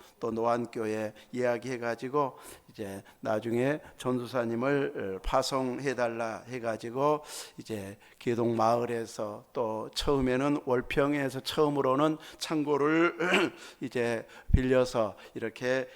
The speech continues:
예배를 드리기, 이, 시작하다가, 아, 이렇게 이, 뭐, 남산, 기령 여러 군데를 다니면서 이제 하우스에도 또 가정집에서도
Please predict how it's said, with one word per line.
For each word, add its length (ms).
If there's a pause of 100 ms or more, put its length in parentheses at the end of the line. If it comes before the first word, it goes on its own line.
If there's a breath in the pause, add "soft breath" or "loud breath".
(100)
예배를 680
드리기, 680
이, 240
시작하다가, 1000 (300 loud breath)
아, 380 (220 loud breath)
이렇게 560 (220 loud breath)
이, 320 (160)
뭐, 160
남산, 880
기령 560
여러 240
군데를 400
다니면서 840 (340 loud breath)
이제 180
하우스에도 1080
또 160
가정집에서도 1120